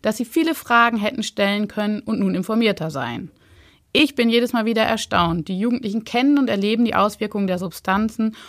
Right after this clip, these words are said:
und sind gar nicht so unreflektiert, wenn sie nicht pubertär trotzig einfach die Gegenposition zur konsumkritischen Haltung der Eltern einnehmen. Weil dies aber häufig ein Spannungsfeld in der Familie ist,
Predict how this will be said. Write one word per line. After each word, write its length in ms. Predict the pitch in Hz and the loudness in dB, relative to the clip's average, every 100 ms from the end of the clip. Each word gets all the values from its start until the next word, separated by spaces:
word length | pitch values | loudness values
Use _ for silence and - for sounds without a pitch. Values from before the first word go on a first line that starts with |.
| - | -4
und 180 | 202 190 | -2 -2
sind 220 | 180 165 | -4 0
gar 240 | 185 269 | 2 2
nicht 180 | 339 - | 0 -2
so 120 | - | -4
unreflektiert, 880 | 220 220 202 196 208 - 214 214 208 - - | 0 2 0 -4 -8 -6 -2 -2 -2 -8 -8
wenn 180 | 196 214 | -2 0
sie 100 | 202 | 2
nicht 220 | 220 240 | 0 -2
pubertär 500 | - 196 190 - 180 | -6 -4 -4 -2 -4
trotzig 560 | - 196 202 - 202 - | -2 -4 -2 -4 -8 -4
einfach 340 | - 202 214 214 | 0 0 0 -6
die 140 | 202 | -6
Gegenposition 800 | 185 190 196 196 185 180 - 190 | -2 -2 -2 -4 -6 -6 -4 -4
zur 160 | 190 175 | -2 -4
konsumkritischen 800 | - 170 202 208 190 170 180 160 | -2 -2 0 -2 -6 -8 -6 -4
Haltung 320 | 160 175 185 | -4 -4 -4
der 120 | - | -2
Eltern 360 | 190 165 156 - | 0 -2 -4 -6
einnehmen. 580 | 139 139 143 143 147 165 _ - - _ _ - - | -6 -6 -8 -10 -12 -14 _ -20 -20 _ _ -20 -6
Weil 120 | 208 214 | 0 2
dies 140 | 254 | 2
aber 240 | 240 226 | 2 2
häufig 380 | 175 254 277 262 | 4 2 2 -2
ein 100 | 208 | -2
Spannungsfeld 720 | - - 269 320 285 208 190 | -2 0 4 4 2 2 0
in 80 | 190 | 0
der 80 | 180 | -2
Familie 460 | 175 180 180 175 - | -2 -2 0 0 0
ist, 240 | 202 208 | -2 -4